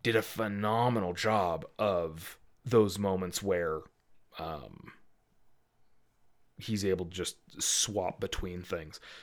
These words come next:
Um, there's a great moment where I think they're hiding in, like, a side office, and there's pandemonium, everybody's trying to evacuate, and all of a sudden he turns to Evelyn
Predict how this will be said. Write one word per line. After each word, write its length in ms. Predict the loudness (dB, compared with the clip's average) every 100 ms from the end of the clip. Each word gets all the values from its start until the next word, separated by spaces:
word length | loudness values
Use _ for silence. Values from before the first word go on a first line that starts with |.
| -4
Um, 200 | 0 2 2
there's 140 | 0
a 40 | -2
great 420 | -4 0 0 2
moment 340 | 2 2 0
where 480 | 0 2 4 4 2
I 60 | -2
think 160 | -2
they're 120 | 0 -2
hiding 380 | 0 0 2
in, 100 | 2
like, 140 | 0 -4
a 40 |
side 380 | 0 4 4 6
office, 520 | 4 4 6 6 4
and 500 | -4 -6 -4 -6 -6
there's 280 | -6 -4 -4 -6 -16 -18 -20 -16 0
pandemonium, 760 | 6 8 10 10 8 8 8 8
everybody's 380 | 6 6 6
trying 340 | 6 6 6 2
to 300 | -4 -2 2
evacuate, 720 | 6 6 6 6 8 8 4 -6 -20 _ _ -20 -20 -4 2
and 120 | 6
all 80 | 6
of 60 |
a 40 | 8
sudden 260 | 8 8
he 140 | 4 0
turns 420 | 2 4 4 2
to 420 | 4 6 6 4 2 -14 0 4
Evelyn 380 | 4 4 0